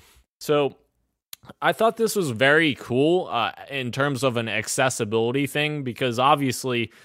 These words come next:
uh, if you have problems with your hands or, or some kind of injury that prohibits you to experience, uh, rumble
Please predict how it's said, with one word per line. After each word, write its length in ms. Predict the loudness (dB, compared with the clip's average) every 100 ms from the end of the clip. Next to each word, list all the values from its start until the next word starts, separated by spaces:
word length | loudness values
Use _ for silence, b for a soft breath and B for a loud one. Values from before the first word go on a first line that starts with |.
| b b -6
uh, 340 | 0 2 0 -4 -18 -20 -20 -8
if 200 | -6 -2
you 120 | 0
have 240 | 4 2
problems 520 | 2 2 2 0 -6 -4
with 440 | -2 -2 -4 -18
your 280 | -14 -8 -6
hands 560 | -4 -2 0 -2 -4 -4
or, 240 | -2 -2
or 420 | -4 -6 -4 -6
some 340 | -4 -2 0 0
kind 200 | -2 -2
of 60 |
injury 380 | -4 -4 -2 -2
that 320 | 0 0 -2
prohibits 600 | -6 -4 0 2 0 -4
you 160 | -6 -6
to 460 | -6 -6 -4 -4 -6 b b
experience, 920 | -12 -10 -6 -2 -2 -2 -2 -4 -8 -8 -6
uh, 200 | -6 -2
rumble 340 | 2 2 2